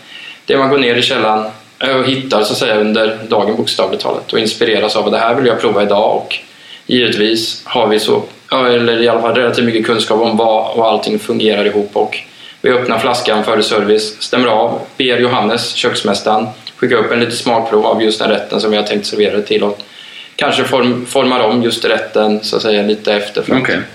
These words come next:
Speaker 1: ge den perfekta kombinationen.
Speaker 2: Det låter ju väldigt flexibelt,
Speaker 1: Ja.
Speaker 2: eh, arbetssätt.
Speaker 1: Ja, det är väldigt roligt på så sätt, för att det gör ju att du får prova nytt hela tiden, och du provar inte samma vin från dag till dag, utan även i vinpaketen så är du väldigt flexibel, och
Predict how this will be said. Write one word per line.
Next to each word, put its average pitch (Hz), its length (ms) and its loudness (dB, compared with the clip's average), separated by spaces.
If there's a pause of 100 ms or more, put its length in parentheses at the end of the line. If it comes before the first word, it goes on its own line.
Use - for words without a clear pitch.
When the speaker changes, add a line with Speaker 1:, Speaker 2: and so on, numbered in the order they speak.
(100)
Speaker 1:
ge 110 200 0
den 104 120 -2
perfekta 104 400 -4
kombinationen. 101 480 -4 (200)
Speaker 2:
Det 113 80 0
låter 123 120 2
ju 127 60 2
väldigt 123 260 2
flexibelt, 131 720 0
Speaker 1:
Ja. 113 80 2
Speaker 2:
eh, 104 160 4 (520)
arbetssätt. 92 640 -2 (160)
Speaker 1:
Ja, 120 100 0
det 123 80 2
är 123 100 2
väldigt 120 320 0
roligt 110 240 2
på 120 60 0
så 120 160 0
sätt, 107 140 2
för 110 80 2
att 107 200 0
det 117 80 2
gör 123 140 2
ju 113 60 2
att 110 100 -2
du 117 60 -4
får 113 120 2
prova 110 320 2
nytt 117 260 0
hela 110 340 0
tiden, 107 400 0
och 110 120 -2
du 104 180 0 (200)
provar 113 180 2
inte 110 140 0
samma 107 240 0
vin 104 220 2
från 107 120 0
dag 104 220 2
till 104 100 0
dag, 101 80 2
utan 101 220 -4 (420)
även 113 220 0
i - 20 0
vinpaketen 110 680 0
så - 80 -2
är 107 40 2
du 104 60 4
väldigt 104 220 -2
flexibel, - 500 -6
och - 160 -10